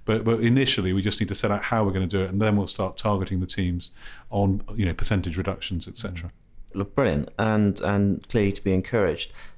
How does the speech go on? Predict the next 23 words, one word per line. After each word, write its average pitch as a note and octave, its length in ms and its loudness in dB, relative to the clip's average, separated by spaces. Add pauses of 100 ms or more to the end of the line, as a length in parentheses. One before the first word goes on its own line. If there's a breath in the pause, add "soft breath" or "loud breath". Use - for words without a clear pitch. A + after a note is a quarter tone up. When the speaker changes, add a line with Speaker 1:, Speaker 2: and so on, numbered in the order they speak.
Speaker 2:
And, B2 460 2 (500 loud breath)
and E3 120 2
I G3 80 4
wonder, G#3+ 340 6
uh, F2+ 420 4 (800)
picking G#3+ 260 4
one D3 120 6
of C3 80 2
those, F2+ 260 4
those F#2 240 4
three F#2 300 4
key G2+ 220 2
areas, F2 360 4
the G2+ 140 4
idea G2 220 2
of, F#2 100 -2
I G#2 260 -8 (140)
guess, G#2+ 160 0
the G#2 80 2
embodied G2+ 400 2
carbon F#2+ 300 2
in F#2+ 60 4
what, - 200 2